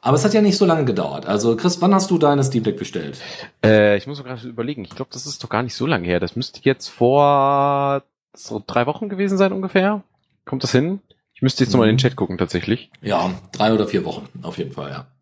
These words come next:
Speaker 1: Aber da hast du sie offiziell bestellt, aber du hattest sie registriert quasi, hattest du sie ja vorher. Nämlich letztes Jahr im August, glaub ich, oder?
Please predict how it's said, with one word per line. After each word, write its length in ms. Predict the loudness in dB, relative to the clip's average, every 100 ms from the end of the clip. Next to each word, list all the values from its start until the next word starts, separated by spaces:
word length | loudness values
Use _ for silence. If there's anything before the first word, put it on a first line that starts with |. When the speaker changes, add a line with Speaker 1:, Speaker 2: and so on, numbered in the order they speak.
| _ _ -6
Speaker 1:
Aber 120 | 0
da 120 | 4
hast 140 | 4 4
du 40 |
sie 200 | 4 4
offiziell 400 | 2 0 2 2
bestellt, 440 | 0 -2 2 2 0
aber 160 | 0
du 80 | 0
hattest 240 | 0 -4
sie 460 | -2 0 0 0 -4 -6
registriert 800 | -2 -2 -2 -2 2 4 4 0
quasi, 440 | 0 2 0 0
hattest 300 | -2 -2 -6
du 60 | -4
sie 120 | -2
ja 120 | -2
vorher. 400 | -2 -6 -4 -6
Nämlich 360 | -4 -2 -2 -2
letztes 540 | -2 -2 -2 -4 -2
Jahr 140 | -2 -2
im 100 | -2
August, 340 | -2 -6 -8
glaub 220 | -10 -8
ich, 100 | -2
oder? 300 | 0 0 -4